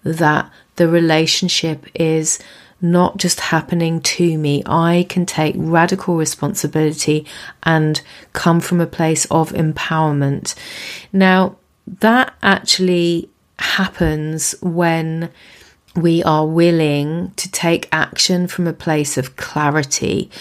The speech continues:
where we have done some of the inner work that we need to do to uncover the layers that have been in the way of us doing things differently.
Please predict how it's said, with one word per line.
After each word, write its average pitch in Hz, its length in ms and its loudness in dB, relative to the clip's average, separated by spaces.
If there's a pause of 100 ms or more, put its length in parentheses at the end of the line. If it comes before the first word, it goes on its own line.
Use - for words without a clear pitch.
(380)
where 160 340 4
we 170 200 2
have 165 340 -6
done 180 400 4
some 175 340 0
of 196 160 2
the - 200 -2
inner 170 260 0
work 151 440 -2
that - 160 -6
we 175 300 2
need 160 300 0 (160)
to - 180 -4
do 160 560 0 (400)
to - 180 -4 (140)
uncover 190 840 2
the 156 160 -2
layers 160 800 2
that - 180 -4
have 156 260 -6
been 185 240 4
in 175 240 -2
the 160 120 -2
way 151 360 0
of 143 120 -4
us 143 300 -4
doing 151 380 -2
things 143 400 -4
differently. 131 800 -4